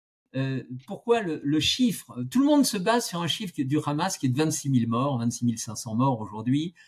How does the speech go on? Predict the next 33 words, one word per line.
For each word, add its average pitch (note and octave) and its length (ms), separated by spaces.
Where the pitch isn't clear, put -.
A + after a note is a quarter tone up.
du, C3 100
du, B2 480
euh, A2+ 220
civil. A#2 540
Or, A3+ 420
personne C4 320
ne A3+ 80
questionne F3 400
ce C3+ 120
chiffre A3 320
comme D#3+ 140
si C3+ 160
c'était D#3 600
un C3+ 100
chiffre - 400
simple, D#3+ 460
donné, C3 640
euh, A#2 220
euh, A2+ 400
objectif, B2+ 680
alors A3+ 260
qu'il G#3+ 480
s'agit E3+ 400
d'un E3+ 200
chiffre F3+ 280
qui E3 160
vient F3 260
du D#3 120
ministère D#3 640
de C3 400
la B2+ 120
Santé C3 540
du C#3 140